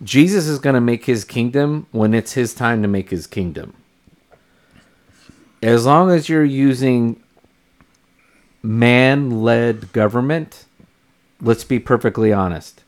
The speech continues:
you're doing it with brute force behind it.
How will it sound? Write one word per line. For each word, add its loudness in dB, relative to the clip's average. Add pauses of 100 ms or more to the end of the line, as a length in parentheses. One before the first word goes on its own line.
(260)
you're 0
doing 0
it -2 (1080)
with 0
brute 2
force -2
behind -6
it. -16